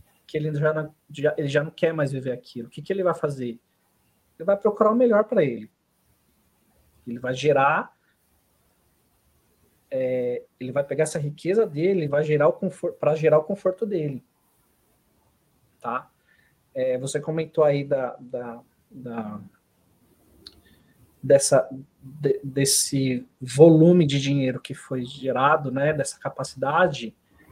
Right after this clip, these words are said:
Na última parada L G B T que a gente teve aqui em São Paulo,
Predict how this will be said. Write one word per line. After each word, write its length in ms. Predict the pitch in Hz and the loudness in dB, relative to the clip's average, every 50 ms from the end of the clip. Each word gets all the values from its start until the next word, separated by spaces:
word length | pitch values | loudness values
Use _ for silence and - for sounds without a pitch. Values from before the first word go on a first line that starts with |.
| - - - - 143 | -20 -20 -16 -8 -2
Na 140 | 143 143 | 4 6
última 340 | 151 180 190 190 - 196 196 | 6 6 6 2 2 0 0
parada 560 | 190 - - 156 156 147 139 139 131 127 - - _ _ _ _ _ _ - - - - _ - | 0 2 2 2 2 2 2 2 -2 -2 -2 -10 _ _ _ _ _ _ -20 -20 -20 -20 _ -8
L 140 | - 127 131 | -8 -6 -6
G 140 | 127 131 135 | -6 -6 -6
B 100 | 131 131 | -6 -6
T 180 | - - - | -6 -6 -10
que 120 | 135 - 135 | -8 -8 -10
a 20 | |
gente 240 | 127 123 120 - - | -10 -10 -10 -12 -10
teve 240 | - 139 135 123 123 | -6 -6 -4 -4 -6
aqui 180 | 117 - - | -8 -6 -8
em 40 | 131 | -8
São 180 | 120 - - 110 | -8 -8 -8 -10
Paulo, 560 | - - - 143 151 160 156 - - - - | -8 -2 2 4 6 6 6 4 0 -4 -10